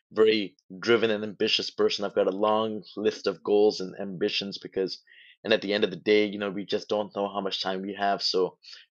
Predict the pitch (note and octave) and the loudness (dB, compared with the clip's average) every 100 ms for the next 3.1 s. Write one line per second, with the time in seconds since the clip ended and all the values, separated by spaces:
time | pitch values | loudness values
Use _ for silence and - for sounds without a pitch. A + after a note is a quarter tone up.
0 | _ _ G2 G#2 - - G2+ F#2+ G2 - | _ _ 2 2 2 0 0 0 -2 -2
1 | G2 G2 F#2 - F#2 - G2+ G2 F#2 G2 | -2 -4 -8 -12 -10 -2 -2 -2 -6 -10
2 | - A#2+ B2 G#2+ G2 F#2+ G2 G2 G2 - | -2 0 0 0 0 0 -4 -8 -8 -10